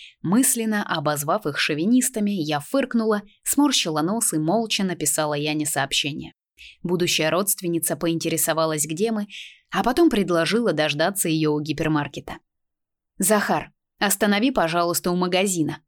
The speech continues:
попросила я. "Зачем?" "Вите надо выйти", процитировала я песню, льющуюся из колонок. "Просто жизненно необходимо", сказала с нажимом,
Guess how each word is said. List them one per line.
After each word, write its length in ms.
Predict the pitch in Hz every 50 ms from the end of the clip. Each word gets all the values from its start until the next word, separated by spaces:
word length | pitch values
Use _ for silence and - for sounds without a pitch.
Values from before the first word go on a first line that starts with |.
| _ _ -
попросила 520 | - 127 - 175 185 190 - 196 156 147
я. 240 | 151 156 151 147 147 _ _ _ _ _ _ _ _ _ _
"Зачем?" 600 | - 175 170 170 170 - - - 160 147 - - _ _ _ _ _ - - - - - _ -
"Вите 400 | 196 196 247 285 240 - 226 208
надо 320 | 214 220 226 214 226 226
выйти", 640 | 208 202 240 233 208 180 143 - 151 143 143 - _ _ _ _ _ _ -
процитировала 760 | - 185 180 170 - - 160 - 190 196 202 190 170 165 156 156
я 160 | 151 147 147
песню, 420 | 147 196 208 214 208 - - 165
льющуюся 720 | 160 151 156 180 214 233 226 - - 165 156 151 - 156
из 140 | 147 151 -
колонок. 540 | - 151 147 151 151 147 143 143 - - - _ _ _ _ _ _ _
"Просто 400 | - 196 196 190 190 - 196 185
жизненно 520 | 170 175 196 208 220 208 196 190 175 170 165
необходимо", 760 | 170 160 156 156 - 180 180 175 170 160 156 156 160 - _ _ _ _ _ _ _ _ _ -
сказала 520 | - - - 175 170 160 202 214 214 190
с 100 | 170 -
нажимом, 560 | - 175 165 165 170 214 247 240 220 185 165